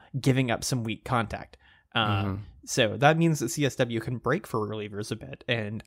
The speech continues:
Speaker 1: undervalue the most elite guys. So you gotta put it as, like, a per P A basis, kinda like most effectively model strikeouts, blah, blah, blah.
Speaker 2: Yeah.
Speaker 1: T J Antone,
Speaker 2: <laughs>
Speaker 1: literally the goat, uh, is kind of, like, the, the long and short of that, other than, like,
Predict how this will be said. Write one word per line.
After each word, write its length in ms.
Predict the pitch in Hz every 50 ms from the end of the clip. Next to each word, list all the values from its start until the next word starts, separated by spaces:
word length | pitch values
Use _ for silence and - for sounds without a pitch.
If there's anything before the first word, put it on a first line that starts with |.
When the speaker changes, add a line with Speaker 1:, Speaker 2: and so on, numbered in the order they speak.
| _ -
Speaker 1:
undervalue 760 | 139 143 147 147 147 147 131 135 127 131 143 139 131 123 123
the 100 | - 117
most 240 | 107 101 107 - -
elite 240 | 110 104 113 -
guys. 400 | - 139 135 117 101 - - - - -
So 100 | - 147
you 60 | 139
gotta 140 | 131 127 113
put 200 | - - 117 76
it 60 | -
as, 180 | 80 107 104 - -
like, 140 | 110 113 123
a 40 | -
per 220 | - - 117 110
P 220 | - - 117 110
A 80 | 104 104
basis, 540 | 113 - 107 107 - - 113 113 - - -
kinda 200 | - - 107 104
like 220 | 104 107 104 - - -
most 360 | 120 113 113 110 - - - - -
effectively 320 | - - 107 - 120 113
model 220 | 107 104 104 101
strikeouts, 640 | - - - 107 107 - 110 110 107 - - - - - - - _ _
blah, 220 | 127 120 117 120
blah, 300 | 120 - - 107 104 104
blah. 340 | 104 - 107 107 107 104 104 - - - - -
Speaker 2:
Yeah. 60 | - -
Speaker 1:
T 80 | 180
J 240 | 156 143 131 - 101
Antone, 500 | 113 113 110 - 123 117 107 104 104 104 - - - - 120
Speaker 2:
<laughs> 220 | - - - 139
Speaker 1:
literally 400 | 135 135 143 127 131 127 120 117
the 100 | 110 107
goat, 380 | 104 110 101 101 104 101 98 - - - -
uh, 240 | 107 104 101 101 101
is 80 | 101 -
kind 180 | - - 120
of, 120 | 110 107 110
like, 160 | 107 104 -
the, 180 | 123 110 - - 151 185 185 - -
the 100 | - 139
long 180 | 131 123 123 120
and 80 | 117
short 180 | - - 120 117
of 40 | 110
that, 120 | 107 101 117
other 180 | 127 135 127
than, 160 | 123 127 127
like, 260 | 123 117 117 - -